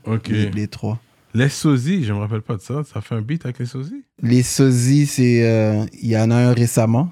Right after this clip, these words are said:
Speaker 2: sur, euh, le, quand ils sont passés à mon
Speaker 1: Ouais, ouais.
Speaker 2: podcast. On
Speaker 1: Ouais.
Speaker 2: peut les voir sur YouTube. Puis on, la chanson, je l'ai gardée pour mon projet.
Speaker 1: Ah, ok, c'est ça. Ok, ok,
Speaker 2: Et
Speaker 1: c'est
Speaker 2: j'ai
Speaker 1: ça.
Speaker 2: produit une autre chanson pour eux aussi, euh, qui est jamais sortie.
Speaker 1: Ah, ok.
Speaker 2: C'était
Speaker 1: Ok.
Speaker 2: supposé être sur la mixtape deux,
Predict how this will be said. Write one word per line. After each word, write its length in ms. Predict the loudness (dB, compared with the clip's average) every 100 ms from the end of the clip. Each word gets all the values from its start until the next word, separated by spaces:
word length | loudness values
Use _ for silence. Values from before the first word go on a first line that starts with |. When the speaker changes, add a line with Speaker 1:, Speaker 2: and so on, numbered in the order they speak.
| -8
Speaker 2:
sur, 360 | -10 -6 -2 0
euh, 140 | 0
le, 380 | 0 0 0 -4 -8 -14 -8
quand 80 | -6
ils 60 | -2
sont 140 | -2
passés 240 | -2 0
à 40 | 0
mon 100 | 4
Speaker 1:
Ouais, 100 | 4
ouais. 80 | 4
Speaker 2:
podcast. 500 | 4 2 0 -8 -14 -6
On 80 | -2
Speaker 1:
Ouais. 140 | 2
Speaker 2:
peut 40 | 2
les 120 | 0
voir 200 | 0 -2
sur 200 | -2 -2
YouTube. 400 | -2 0 -2 -2 -8 -20 _ -2
Puis 180 | 2 4
on, 80 | 4
la 160 | 2
chanson, 280 | 2 2 2
je 100 | 2
l'ai 80 | 2
gardée 340 | 2 2 0
pour 160 | 0 0
mon 200 | 0 -2
projet. 480 | 0 0 2 0 2
Speaker 1:
Ah, 160 | 2
ok, 60 | 4 2
c'est 120 | 2
ça. 200 | 4 2 4
Ok, 160 | 2 2 0
ok, 120 | 2 2
Speaker 2:
Et 40 |
Speaker 1:
c'est 40 | 4
Speaker 2:
j'ai 160 | 4
Speaker 1:
ça. 60 | 4
Speaker 2:
produit 180 | 4 6
une 80 | 4
autre 120 | 2
chanson 260 | 2 0
pour 240 | 2 4 4
eux 40 |
aussi, 480 | 2 0 0 2 2
euh, 400 | 2 0 2 0 -4 _ -2
qui 120 | 0
est 40 |
jamais 320 | 4 4 2
sortie. 520 | 0 -2 -4 -2 0 0 -6 _ _ 2
Speaker 1:
Ah, 200 | 4 2
ok. 80 | 0
Speaker 2:
C'était 380 | -2 -2 -2 -2
Speaker 1:
Ok. 40 |
Speaker 2:
supposé 260 | 2 2 4
être 120 | 2
sur 180 | 2 2
la 160 | 2 2
mixtape 540 | 0 -2 -2 0 0
deux, 320 | 0 2 2